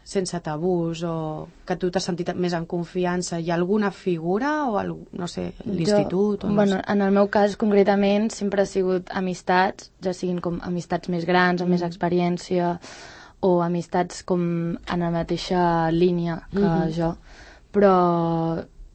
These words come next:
Speaker 2: o sigui, ha faltat molt de l'escola. Sí que és veritat que a l'escola ara cada vegada més estan fent com cursos i tal, de gent com més jove que ve a ajudar-te, a explicar-te, no?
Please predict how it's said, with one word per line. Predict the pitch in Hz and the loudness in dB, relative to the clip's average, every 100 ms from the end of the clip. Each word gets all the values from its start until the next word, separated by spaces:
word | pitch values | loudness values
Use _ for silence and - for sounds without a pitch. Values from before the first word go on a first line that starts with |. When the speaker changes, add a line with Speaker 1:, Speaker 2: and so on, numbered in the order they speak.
| _ _ - - - | _ _ -20 -20 -18
Speaker 2:
o | - | -6
sigui, | 202 180 - | 0 2 2
ha | 175 | 0
faltat | 190 185 185 175 | 2 2 2 2
molt | 185 180 180 175 170 - | 2 4 6 4 2 -4
de | 226 185 | -2 0
l'escola. | 170 - 180 185 196 | 0 0 2 4 4
Sí | - 226 | 2 2
que | |
és | 226 | 4
veritat | 226 226 208 208 | 4 6 6 6
que | - | 4
a | 185 170 175 - 185 | 4 4 0 -2 0
l'escola | 180 - 175 | 0 2 2
ara | 175 | 2
cada | 180 180 | 0 0
vegada | 170 170 | 2 2
més | 170 165 165 | 0 -2 -4
estan | - 160 | -8 -8
fent | 156 165 | -6 -6
com | 165 156 | -4 -6
cursos | - 160 - 165 156 160 | -6 -8 -6 -6 -6 -6
i | |
tal, | 156 160 156 | 0 2 2
de | 160 | 0
gent | 156 156 156 | -4 -6 -4
com | 156 151 - | -4 -6 -6
més | 165 165 156 | -6 -4 -4
jove | 165 175 165 | 0 0 0
que | 156 | -4
ve | 156 156 156 | -4 -2 -2
a | 151 | -4
ajudar-te, | 151 156 165 165 160 | -6 -2 -2 -2 -6
a | |
explicar-te, | - 170 160 165 - 160 | -12 -10 -8 -8 -6 -6
no? | 165 | -6